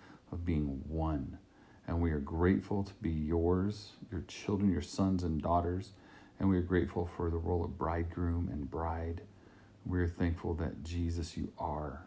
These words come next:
the great bridegroom, and you leave us such a model. I pray for every man listening to this who is a husband, that their hearts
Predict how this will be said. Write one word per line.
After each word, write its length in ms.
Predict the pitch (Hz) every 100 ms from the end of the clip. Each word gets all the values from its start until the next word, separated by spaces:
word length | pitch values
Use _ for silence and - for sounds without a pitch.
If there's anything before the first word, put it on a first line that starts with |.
| -
the 80 | 71
great 460 | 73 80 76 71
bridegroom, 520 | - 82 78 73 73 67
and 140 | 85
you 120 | 82 76
leave 180 | 80 78
us 120 | 80
such 260 | - 82
a 40 | 82
model. 440 | 76 - - - - - - - - - - - -
I 40 | 85
pray 160 | 92
for 180 | 85 69
every 200 | 82 78
man 540 | 80 80 85 82 82
listening 360 | 80 82 87 85
to 120 | -
this 280 | 82 78 - -
who 140 | -
is 140 | 82
a 120 | 80 76
husband, 580 | - 78 - - - - - - - - -
that 180 | 85 78
their 180 | 85 82
hearts 720 | 82 - 71 - - -